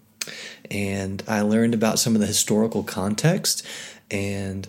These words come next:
s-, how some of the first hearers of that story would have understood it, I got an entirely new and different perspective of that story. Um,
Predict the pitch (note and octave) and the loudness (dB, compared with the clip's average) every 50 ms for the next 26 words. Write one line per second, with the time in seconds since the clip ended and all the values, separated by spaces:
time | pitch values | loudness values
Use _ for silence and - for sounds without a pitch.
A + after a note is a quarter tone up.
0 | - _ - - - - - - - G#2+ - A#2+ A#2 A#2 A#2+ B2+ B2 - - C3 | -14 _ -4 0 2 2 2 2 -2 -2 0 2 4 4 4 4 2 2 2 2
1 | A#2+ G#2+ G#2+ G#2+ - - - A2+ A#2 A#2 - - - - - - G#2+ A#2 C3+ C#3 | 2 2 2 0 0 0 0 0 2 0 0 -2 -4 -6 -2 0 2 4 4 4
2 | C#3 B2 A#2+ A2+ - A2+ G#2 G#2+ G#2+ G#2+ - - - - G#2+ G#2 G#2+ A2+ A#2+ C3 | 4 4 2 2 0 0 0 0 -2 0 0 0 0 0 0 0 2 2 2 4
3 | C#3 C3+ A#2 G#2 A2 G#2+ G#2+ - G#2 G#2+ G#2+ G#2+ G#2+ G2 - - - G2 F#2 G2+ | 4 4 4 4 2 2 0 -2 0 2 2 2 2 2 0 0 0 0 0 0
4 | B2 C#3+ - - - - - - - - - - - B2 B2 A#2+ B2 A#2 - - | 0 -2 -2 -4 -10 -12 -12 -12 -14 -14 -10 -4 -4 -2 0 0 -2 -2 -2 -2
5 | A#2 A2+ A2+ A2+ A2 G#2 G#2 - - - A#2+ B2 C3 C3+ C#3 C#3 D3 D3 D3+ D3 | 0 2 4 4 2 2 0 -4 -4 -4 -2 0 0 2 2 4 4 4 2 2
6 | C3 - - - A2+ A2 A2 A2+ A#2+ A#2+ A#2+ B2 A#2 - G#2+ G#2 G#2 A2 A2 G#2+ | 0 -2 -4 -8 -6 -2 0 2 2 4 2 2 2 0 0 0 2 0 0 0
7 | - - A2+ G#2+ G#2+ - - G#2+ F#2+ - - - B2+ C3 C#3+ - - - G2 F2+ | 0 0 0 0 0 -2 -4 -2 -2 -2 -2 -2 -2 -2 -2 -2 -4 -4 -2 -2
8 | F2 - - - - - - - - - - G#2+ G#2+ G#2+ G#2+ - G#2 G2 - - | -4 -6 -10 -14 -16 -18 -18 -18 -10 -2 -2 0 0 0 -2 -4 -6 -4 -4 -4
9 | - - - G2 G2 G#2 G2+ F#2+ - - - - - - - - - - - _ | -4 -2 -4 -4 -6 -6 -6 -8 -8 -10 -12 -14 -16 -20 -20 -20 -20 -20 -20 _
10 | _ _ - C3 - - - - | _ _ -14 -14 -14 -14 -16 -16